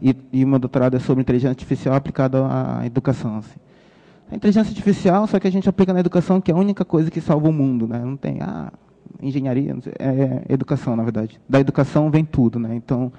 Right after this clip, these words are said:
a gente parte desse pressuposto aí e tenta ajudar a educação que já anda capenga com, com, com o tempo. É,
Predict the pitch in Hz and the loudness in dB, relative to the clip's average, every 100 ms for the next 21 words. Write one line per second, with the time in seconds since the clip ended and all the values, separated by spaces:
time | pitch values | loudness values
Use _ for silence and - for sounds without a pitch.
0 | - - - _ _ - 123 127 - 123 | -18 -20 -20 _ _ -8 -4 -2 0 0
1 | 123 127 - 131 - 131 131 131 135 127 | 0 -6 -4 -4 0 0 2 0 0 0
2 | 135 131 127 123 135 127 135 135 131 131 | 2 2 2 0 -2 0 0 0 0 0
3 | 131 127 - 127 117 113 110 104 - 110 | 0 -2 2 2 2 -2 -4 -8 -14 -16
4 | - - - 113 107 95 92 - _ - | -16 -16 -10 -8 -6 -8 -8 -18 _ -20
5 | - _ _ _ _ _ - 143 139 139 | -20 _ _ _ _ _ 2 6 8 6
6 | 131 131 | 6 2